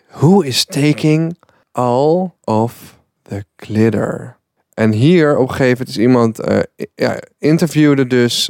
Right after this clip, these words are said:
een, eh, glitterfabrikant. En op ge-, het was een hele soort privébedrijf, die fabrikant. Die wilde eigenlijk bijna niks loslaten. En op een gegeven moment zei die vrouw, ze vroeg aan haar, "Wie koopt er nou het meeste glitter?"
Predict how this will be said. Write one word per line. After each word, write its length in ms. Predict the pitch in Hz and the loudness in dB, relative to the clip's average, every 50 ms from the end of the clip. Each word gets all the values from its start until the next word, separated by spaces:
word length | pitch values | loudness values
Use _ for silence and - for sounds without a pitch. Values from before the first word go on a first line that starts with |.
| - _ | -8 _
een, 320 | - - 117 117 113 110 | -6 -2 0 0 0 0
eh, 360 | - - 113 - - - 117 - | -2 -2 -2 -2 -2 -4 -6 -8
glitterfabrikant. 1200 | - - - 147 170 - 185 - - 165 156 143 156 147 - - 135 135 135 147 156 - - - _ _ _ | -8 -4 -2 -2 0 -2 -2 -2 -2 -2 -2 0 -2 -2 0 0 0 0 0 -2 -4 -8 -14 -20 _ _ _
En 400 | - 123 123 123 123 120 123 - - | -2 0 0 2 0 0 -2 -2 -2
op 180 | - 123 - | -4 -4 -4
ge-, 220 | - 87 82 - 120 | -6 -10 -6 -2 -2
het 120 | 123 117 | -2 -2
was 120 | 127 123 | -2 -2
een 60 | 127 123 | -2 0
hele 480 | 123 151 175 190 185 160 139 123 127 | 2 2 4 4 4 4 4 2 0
soort 220 | - - 135 120 - | 0 -2 -4 -4 -4
privébedrijf, 1000 | - - 139 120 - - 143 147 175 185 147 127 107 113 110 113 131 156 - | -4 -2 -2 -2 0 0 0 2 2 2 0 -2 -2 -2 0 0 0 0 -2
die 120 | - 170 - | -4 -6 -2
fabrikant. 520 | - 147 143 143 139 - - 135 147 175 | -2 -2 -2 -4 -4 -2 0 0 0 0
Die 80 | 175 151 | 0 0
wilde 140 | 139 127 123 | 0 0 2
eigenlijk 300 | 127 127 131 123 107 135 | 0 0 -2 -2 -4 -4
bijna 240 | 143 170 196 190 170 | -2 0 0 0 2
niks 240 | 147 131 117 - - | 2 0 0 0 0
loslaten. 800 | 127 131 151 - - 170 160 160 170 170 - 185 185 208 233 - _ _ _ _ _ _ | 0 0 0 0 0 0 0 0 0 0 0 0 0 0 -2 -4 _ _ _ _ _ _
En 120 | - 127 | -4 -4
op 60 | 127 120 | -2 -2
een 60 | 113 | -2
gegeven 260 | 95 - 202 226 226 202 | -2 0 0 0 0 0
moment 200 | 208 196 180 - | 0 -2 -2 -2
zei 360 | - 180 160 160 160 160 147 | -2 -2 0 0 0 0 0
die 160 | 143 131 123 | -2 -4 -4
vrouw, 560 | - - 120 113 110 117 135 160 208 269 269 - _ _ _ _ | -4 -4 -2 0 2 2 2 2 0 0 -4 -6 _ _ _ _
ze 160 | 202 180 175 | -10 -10 -4
vroeg 180 | - 156 147 - | -2 0 0 2
aan 80 | 151 | 2
haar, 160 | 143 139 135 135 | 2 2 2 2
"Wie 140 | 139 165 | 0 0
koopt 320 | - - 180 175 175 - - | 2 2 2 2 0 0 0
er 60 | 170 | 0
nou 160 | 160 147 139 139 | 2 2 2 2
het 100 | 139 135 | 2 0
meeste 340 | 139 139 139 143 - - | 0 0 0 0 -2 -4
glitter?" 580 | 113 117 - 139 156 - - 196 208 220 254 240 | -6 -4 -2 -2 0 0 0 2 2 2 2 0